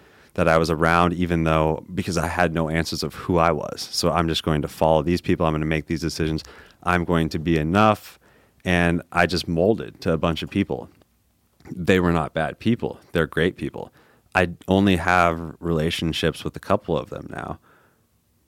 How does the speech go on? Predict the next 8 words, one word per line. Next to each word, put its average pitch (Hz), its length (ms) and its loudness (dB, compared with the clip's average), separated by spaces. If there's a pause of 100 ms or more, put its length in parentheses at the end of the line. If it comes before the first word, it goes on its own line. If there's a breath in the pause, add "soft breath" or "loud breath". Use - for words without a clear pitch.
(280)
because 87 500 2
I 87 160 4
had 78 340 -2
to 76 320 -2
for - 240 -4
my 78 220 0
own 76 280 -2
life. - 440 -12